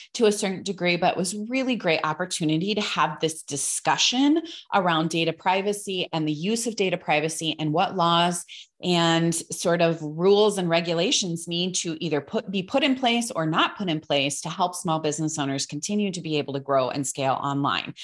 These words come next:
Our livelihoods are dependent on whether our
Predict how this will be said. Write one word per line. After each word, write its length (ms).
Our 220
livelihoods 640
are 80
dependent 560
on 180
whether 320
our 400